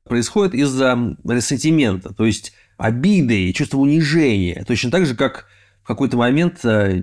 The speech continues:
немецкая агрессия была связана с унизительными Версальскими соглашениями.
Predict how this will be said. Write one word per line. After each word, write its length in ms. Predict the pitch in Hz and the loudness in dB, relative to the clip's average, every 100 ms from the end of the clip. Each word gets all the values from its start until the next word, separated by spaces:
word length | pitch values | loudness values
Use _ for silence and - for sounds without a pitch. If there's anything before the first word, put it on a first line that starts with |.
| - | -6
немецкая 760 | - 117 131 143 - - 98 92 | -2 2 4 2 0 -2 -2 0
агрессия 460 | 98 131 170 - 104 | 0 0 0 0 0
была 200 | 98 98 | 2 0
связана 560 | - 120 120 113 101 | 0 0 2 2 0
с 360 | 95 - 104 92 | -2 -4 -2 0
унизительными 960 | 92 113 107 135 - 117 107 101 95 90 | 2 2 2 0 0 2 2 2 0 -2
Версальскими 580 | - 98 - 110 - 101 | -2 -2 0 -2 0 -2
соглашениями. 720 | 92 101 104 104 - - | 0 0 -2 -4 -8 -10